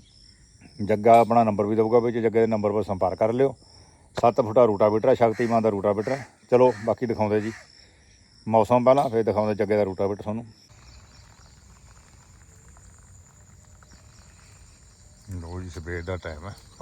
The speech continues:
ਸਾਢੇ ਕੁ ਪੰਜ ਦਾ ਟਾਈਮ ਹੈ ਤਕਰੀਬਨ, ਚੱਲੇ ਖੇਤਾਂ ਕਿਤੇ ਨੂੰ ਘੁੰਮਣ। ਵੀ ਝੜੀ ਲੱਗੀ ਵੀ ਰਾਤ ਦੀ, ਰਾਤ ਦਸ ਵਜੇ ਮੀਂਹ ਪੈਣ ਲੱਗ ਗਿਆ ਸਾਡੇ, ਸੱਤ ਅੱਠ ਘੰਟੇ ਹੋ ਗਏ ਪੈਂਦੇ ਨੂੰ।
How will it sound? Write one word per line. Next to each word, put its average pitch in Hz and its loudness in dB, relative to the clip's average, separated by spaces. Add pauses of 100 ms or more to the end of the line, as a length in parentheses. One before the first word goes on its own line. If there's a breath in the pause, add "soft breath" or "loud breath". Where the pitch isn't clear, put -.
(200)
ਸਾਢੇ 110 -6
ਕੁ 113 -6
ਪੰਜ 98 -4
ਦਾ 98 -2
ਟਾਈਮ 87 -6
ਹੈ 98 -8
ਤਕਰੀਬਨ, 95 -10
ਚੱਲੇ 92 -6
ਖੇਤਾਂ 87 -10
ਕਿਤੇ 95 -10
ਨੂੰ 110 -8
ਘੁੰਮਣ। 113 -8 (1200 soft breath)
ਵੀ 101 -10
ਝੜੀ 107 -2
ਲੱਗੀ 104 -4
ਵੀ 110 -6
ਰਾਤ 85 -2
ਦੀ, 82 -16 (600)
ਰਾਤ 98 -2
ਦਸ 98 -4
ਵਜੇ 110 -2
ਮੀਂਹ 131 -4
ਪੈਣ 113 -4
ਲੱਗ 87 -2
ਗਿਆ 76 -10
ਸਾਡੇ, 82 -10 (1080 soft breath)
ਸੱਤ 101 -4
ਅੱਠ - -8
ਘੰਟੇ 117 -4
ਹੋ 80 -6
ਗਏ 87 -6
ਪੈਂਦੇ 98 -8
ਨੂੰ। 110 -10